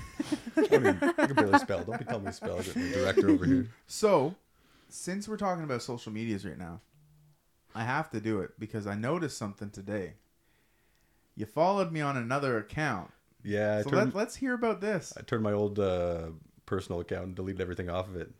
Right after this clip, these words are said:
Speaker 1: and, uh, just started putting my photo edits up there.
Speaker 2: Nice.
Speaker 1: So I spend
Speaker 2: So
Speaker 1: so much time in the studio. Uh,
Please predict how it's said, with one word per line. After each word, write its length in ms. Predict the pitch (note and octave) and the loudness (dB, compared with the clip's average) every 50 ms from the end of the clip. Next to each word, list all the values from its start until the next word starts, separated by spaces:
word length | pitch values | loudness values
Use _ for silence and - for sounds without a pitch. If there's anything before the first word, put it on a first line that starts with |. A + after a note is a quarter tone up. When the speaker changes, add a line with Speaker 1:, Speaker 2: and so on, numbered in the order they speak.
| _ _ _ _ _ - | _ _ _ _ _ -12
Speaker 1:
and, 360 | F2 E2+ D#2 D#2 D#2+ D#2+ D#2 E2 | -10 -10 -8 -8 -8 -8 -6 -6
uh, 160 | E2+ E2 E2+ | -6 -6 -6
just 100 | E2+ F#2+ | -8 -8
started 200 | - - F2+ E2+ - | -6 -6 -6 -4 -6
putting 120 | F#2+ F#2 | -6 -4
my 80 | E2+ D#2+ | -4 -4
photo 280 | - - E2+ E2+ E2 F2 | -4 -4 -6 -4 -4 -4
edits 240 | E2+ F2 E2+ - | -4 -6 -6 -8
up 100 | E2+ E2 | -8 -8
there. 200 | - F2 F2 G2 - _ _ - | -6 -8 -8 -10 -12 _ _ -16
Speaker 2:
Nice. 440 | G#2+ A2+ A2+ G#2 - - - - - | -16 -14 -14 -16 -16 -18 -20 -18 -16
Speaker 1:
So 40 | - | -14
I 40 | F#2 | -12
spend 260 | F2+ - - G2 G2 G2 | -10 -6 -4 -4 -2 -4
Speaker 2:
So 40 | F#2+ | -4
Speaker 1:
so 120 | - G#2 | -4 -4
much 180 | G2 F#2 F2+ - | -2 -2 -2 -2
time 180 | - F#2 F2+ F2+ | -2 -2 0 -2
in 60 | F2+ | -4
the 100 | F2 E2 | -6 -6
studio. 480 | - - F2+ E2+ F2 F2+ F2 F2 E2+ F2 _ - - | -6 -6 -6 -4 -2 -2 -2 -4 -6 -8 _ -10 -8
Uh, 320 | F2 E2 E2 E2 E2 | -8 -8 -6 -8 -8